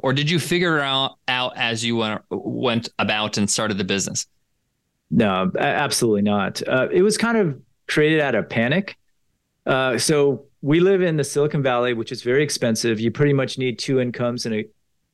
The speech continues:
Speaker 2: you know, in order to get a good house in a good school district.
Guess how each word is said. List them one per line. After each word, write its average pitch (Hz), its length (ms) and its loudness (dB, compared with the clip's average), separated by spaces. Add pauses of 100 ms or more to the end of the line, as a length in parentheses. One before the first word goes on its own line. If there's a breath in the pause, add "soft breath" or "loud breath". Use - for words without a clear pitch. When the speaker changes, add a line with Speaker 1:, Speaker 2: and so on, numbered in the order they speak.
(260)
Speaker 2:
you 151 100 2
know, 98 180 2 (200)
in 147 100 2
order 139 160 4
to 123 40 0
get 131 100 2
a 123 40 2
good 117 160 2
house 120 240 -2
in 107 60 -6
a 104 40 -8
good 104 140 -2
school 113 220 -4
district. 101 400 -8